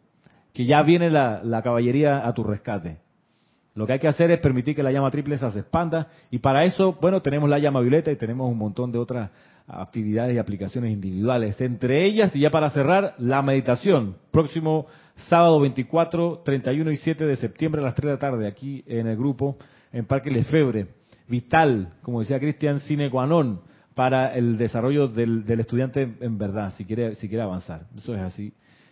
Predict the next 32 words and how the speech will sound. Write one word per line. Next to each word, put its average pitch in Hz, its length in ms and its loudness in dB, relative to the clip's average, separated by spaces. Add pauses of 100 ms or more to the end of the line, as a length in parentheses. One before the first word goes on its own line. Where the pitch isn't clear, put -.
(120)
Eh, 85 220 -16 (300)
y 123 80 -4
aquí 127 180 0
se 151 100 2
ofrece, 143 560 0
aprovechando 143 600 0
la 127 100 2
coyuntura 123 400 0
de 151 60 0
la 135 80 0
Feria 151 240 -2
del 143 80 0
Libro, 160 320 -2 (100)
donde 113 440 -6 (200)
aparecen 123 480 -6
más 127 220 -2
de 151 60 0
un 143 60 -4
interesado, 135 480 -4
pues 117 200 -4 (720)
aprovechamos 131 760 2 (460)
a 120 120 -2
partir 120 260 2
de 156 60 2
la 139 100 2
próxima 147 340 -2
semana, 123 520 -6 (140)
sábado 135 300 0
a 117 40 0
las - 180 -8
tres. 110 220 -6 (1200)
Y 175 400 0